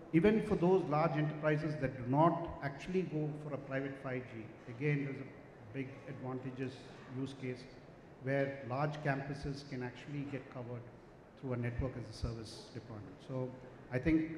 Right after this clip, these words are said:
great opportunity for India. As part of S T L, we are delighted, uh, to commemorate the launch of five G services.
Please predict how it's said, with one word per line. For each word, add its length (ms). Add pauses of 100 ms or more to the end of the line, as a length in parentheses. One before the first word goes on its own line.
(300)
great 240
opportunity 560
for 160
India. 300 (560)
As 100
part 240
of 120
S 160
T 200
L, 120 (380)
we 60
are 40
delighted, 520 (320)
uh, 40
to 500
commemorate 1040
the 120
launch 340
of 100
five 180
G 140 (100)
services. 520